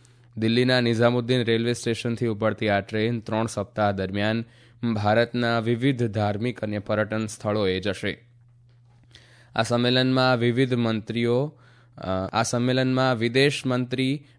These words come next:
ડોક્ટર એસ જયશંકર, ધર્મેન્દ્ર પ્રધાન, વૈશ-, અશ્વિની વૈષ્ણવ, ઓડિશાના રાજ્યપાલ હરિબાબુ કંભમપતિ તથા મુખ્યમંત્રી મોહન ચરણ માઝી ઉપસ્થિત રહ્યા હતા.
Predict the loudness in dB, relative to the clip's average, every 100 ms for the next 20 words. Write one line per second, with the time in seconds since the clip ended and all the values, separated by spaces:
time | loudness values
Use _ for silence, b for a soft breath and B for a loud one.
0 | 0 0 0 4 4 4 0 0 0 0
1 | 2 2 0 -14 _ _ -4 0 2 2
2 | 2 0 0 -2 0 2 2 0 b b
3 | _ 0 0 -2 -2 0 2 2 2 2
4 | 0 0 0 2 2 0 -2 0 0 0
5 | 2 4 4 2 2 2 2 2 2 2
6 | 2 2 0 -2 B B B 2 4 4
7 | 4 2 0 0 0 -2 0 -2 -2 0
8 | 0 0 -2 -2 0 0 -2 -2 -2 0
9 | 0 0 0 -2 -4 -6 -6 -4 -4 -4
10 | -4 -2 -2